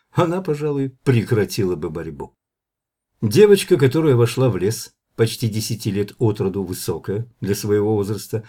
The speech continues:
весила девяносто семь фунтов. Девочка, которая неделей позже брела по поросшему редкими соснами холму, не тянула больше, чем на семьдесят восемь фунтов. Соответственно, сорок четыре и тридцать пять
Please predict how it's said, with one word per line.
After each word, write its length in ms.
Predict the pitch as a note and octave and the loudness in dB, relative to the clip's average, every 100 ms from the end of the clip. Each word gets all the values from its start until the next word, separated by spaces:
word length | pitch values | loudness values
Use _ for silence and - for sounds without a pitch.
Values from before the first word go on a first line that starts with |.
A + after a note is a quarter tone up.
| - - | -14 -2
весила 420 | C3 F#3+ F#3+ E3 | 2 4 4 2
девяносто 520 | C3+ C#3+ D#3 C#3 B2 | 2 0 2 0 -2
семь 240 | B2+ B2+ A#2 | -2 -2 -2
фунтов. 400 | - D#2+ F#2 - _ _ _ - | -4 -8 -8 -10 _ _ _ -6
Девочка, 540 | A#2+ C#3 B2+ B2+ - | 2 6 6 4 0
которая 380 | B2+ A#2+ B2+ B2 | 2 4 4 6
неделей 420 | A#2 A#2 G2+ F2 | 4 2 2 0
позже 420 | D#2+ G2 E2 E2+ - - - | -2 -4 -4 -8 -12 -18 -2
брела 340 | A2 B2 A2+ | 4 6 6
по 120 | A2 | 2
поросшему 500 | G#2+ G#2+ G2+ - G#2 | 2 2 0 0 -2
редкими 380 | G#2 G2 - G2 | 0 -4 -4 -4
соснами 480 | F#2+ G#2+ - G2 F#2 | -2 -4 -4 -4 -4
холму, 460 | - G#2+ C3+ F#3 - _ | -2 0 0 -2 -8 _
не 180 | A2 C3+ | 4 4
тянула 380 | B2+ C#3+ F3 F3 | 6 2 2 0
больше, 280 | C#3 D3 C3 | 0 -2 -4
чем 220 | B2 C#3 | -2 2
на 100 | C3+ | 2
семьдесят 640 | B2+ - C#3 - E2 A#2 | 0 -2 -2 -4 -12 -12
восемь 360 | F2 E2+ - D#2+ | -10 -12 -10 -14
фунтов. 440 | - D#2+ - - _ _ _ | -12 -14 -14 -20 _ _ _
Соответственно, 840 | _ - A2 - D#3+ - D3+ C#3+ C3+ - _ | _ -2 -2 -2 -10 -10 -12 -10 -12 -18 _
сорок 400 | - D3 F3 D#3+ | -8 -2 -2 -4
четыре 380 | - C#3 D3 C#3 | -10 -10 -10 -8
и 300 | C#3 G3 _ _ _ | -10 -14 _ _ _
тридцать 460 | D3 F#3 - E3+ - | -6 -6 -6 -10 -4
пять 320 | E3+ D#3+ - | -4 -4 -10